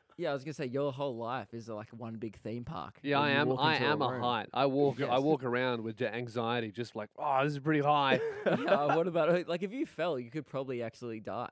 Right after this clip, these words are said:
Speaker 2: I could, yeah. It's, it's a hazard.
Speaker 1: Yeah. <laughs> It's, well, it's, it's a long drop, that's
Speaker 2: Yeah,
Speaker 1: all I'm saying.
Speaker 2: take out a few
Speaker 1: Do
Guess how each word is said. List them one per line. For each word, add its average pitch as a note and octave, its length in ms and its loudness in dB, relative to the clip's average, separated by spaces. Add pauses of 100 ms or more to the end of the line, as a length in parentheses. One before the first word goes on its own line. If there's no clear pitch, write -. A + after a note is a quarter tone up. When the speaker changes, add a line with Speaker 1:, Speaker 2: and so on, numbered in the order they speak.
(140)
Speaker 2:
I D#3+ 180 4
could, D3 400 2
yeah. C3 220 4
It's, G#2+ 240 -6
it's B2+ 240 -4
a C3 80 2
hazard. A#2+ 340 -2
Speaker 1:
Yeah. - 180 2
<laughs> - 40 -6 (720)
It's, F#3 140 -2
well, G#3+ 160 -2
it's, C#3 140 -2
it's F3+ 140 -8
a F3 60 0
long E3 320 0
drop, E3+ 320 -2
that's C#3 180 -4
Speaker 2:
Yeah, A3+ 120 6
Speaker 1:
all F3 60 6
I'm B2 60 0
saying. C3+ 240 -8
Speaker 2:
take D#3 220 2
out C3 120 2
a B2+ 40 -2
few C#3+ 180 -4
Speaker 1:
Do B2 60 -8